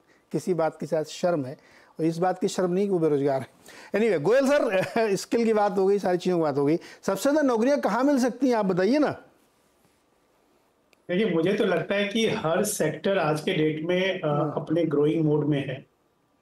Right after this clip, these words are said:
Speaker 2: और geographical distribution के perspective से देखें तो मुझे लगता है कि जितने भी राज्य हैं,
Speaker 1: हम्म।
Speaker 2: हमारे जितने भी राज्य हैं,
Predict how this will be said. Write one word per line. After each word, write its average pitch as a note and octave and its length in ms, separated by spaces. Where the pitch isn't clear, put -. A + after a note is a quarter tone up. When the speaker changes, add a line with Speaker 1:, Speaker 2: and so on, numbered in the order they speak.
Speaker 2:
और C#3+ 420
geographical D#3+ 720
distribution F#3+ 640
के G#3 60
perspective F#3 600
से F#3+ 140
देखें E3 280
तो G3 100
मुझे D#3+ 240
लगता E3+ 280
है F#3 80
कि F#3+ 160
जितने D#3 400
भी G3 160
राज्य C#3+ 380
हैं, B2 300
Speaker 1:
हम्म। D3 140
Speaker 2:
हमारे C#3 220
जितने C#3+ 300
भी D#3 140
राज्य B2+ 340
हैं, A#2 280